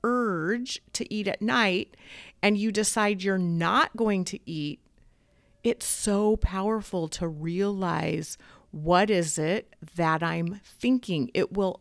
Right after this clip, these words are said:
uncover for you what it is that you actually need in your life. And I like to think of this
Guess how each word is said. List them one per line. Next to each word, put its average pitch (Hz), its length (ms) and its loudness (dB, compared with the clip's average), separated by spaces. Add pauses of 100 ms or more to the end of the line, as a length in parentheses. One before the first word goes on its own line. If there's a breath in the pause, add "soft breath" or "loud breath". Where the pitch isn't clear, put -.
(100)
uncover 233 720 0
for 180 320 -2
you 160 460 -2
what 165 400 -4
it 226 140 2
is 180 580 0 (720 soft breath)
that 196 320 2
you 208 340 0 (100)
actually 214 680 0
need 170 300 2
in 170 120 -2
your 170 120 0
life. 208 420 2
And 208 220 2 (440 loud breath)
I 240 100 4
like 262 320 2
to 359 160 -2
think 208 260 -2
of 185 200 -4
this 156 340 0